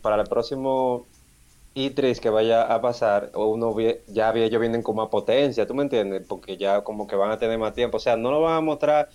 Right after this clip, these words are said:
al mismo nivel de calidad porque lo va a mostrar otra parte, pero ya cuando lo vayan a mostrar con ese nivel de calidad van a venir ya con muchas más cosas que no mostraron del año pasado, porque fue por la pandemia, al fin y al cabo ellos el desarrollo lo tienen al mismo nivel, o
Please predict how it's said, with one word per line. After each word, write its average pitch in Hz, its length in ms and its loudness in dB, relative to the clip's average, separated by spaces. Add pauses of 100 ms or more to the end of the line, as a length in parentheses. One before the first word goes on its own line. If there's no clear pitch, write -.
(420)
al 131 140 2
mismo 143 200 0
nivel 147 220 2
de 139 80 2
calidad 143 440 0
porque 117 280 0
lo 107 160 4
va 113 140 4
a 120 40 2
mostrar 120 400 0
otra 113 280 0
parte, 107 400 0
pero 101 240 0
ya 110 180 0
cuando 135 220 -2
lo 123 80 2
vayan 135 240 2
a 143 40 2
mostrar 131 360 -4
con 123 100 -4
ese 127 120 -6
nivel 123 220 0
de 120 80 -2
calidad 120 400 2
van 110 200 2
a 110 80 0
venir 107 260 0
ya 104 180 0
con 101 160 -4
muchas 101 240 -4
más 107 220 -2
cosas 110 460 -2
que 101 100 -12
no 92 100 -10
mostraron 98 460 -4
del 92 100 0
año 95 200 -4
pasado, 113 580 0 (260)
porque 226 220 2
fue 151 160 -2
por 120 100 2
la 110 140 0
pandemia, 113 480 2
al 101 100 0
fin 113 120 -6
y - 20 0
al 113 80 0
cabo 110 340 2
ellos 110 440 2
el 104 120 0
desarrollo 104 460 0
lo 98 120 -2
tienen 101 340 -4
al 95 100 -4
mismo 92 300 -12
nivel, 92 480 -2
o 90 500 -4